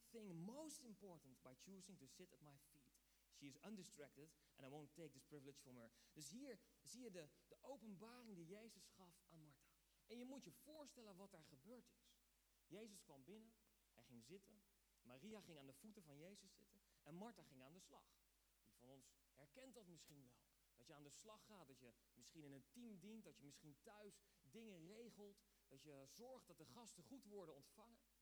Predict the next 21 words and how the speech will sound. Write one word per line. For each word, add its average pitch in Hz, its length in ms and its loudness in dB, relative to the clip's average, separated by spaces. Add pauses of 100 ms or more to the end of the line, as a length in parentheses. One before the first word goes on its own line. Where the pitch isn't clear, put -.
(520)
En 226 100 6
dan 262 100 6
is 277 140 6
dat 262 120 4
moment 247 520 4
dat 254 120 2
het 247 120 -2
een 240 100 2
beetje 233 300 2
te 214 120 -6
veel 294 460 2
wordt. 175 400 4 (580)
Dat 220 180 4
het 226 220 0 (240)
niet 247 280 4
helemaal 247 440 4
gaat 254 420 0
zoals 214 340 0
je 180 100 0
zou 160 260 2
willen. 233 300 4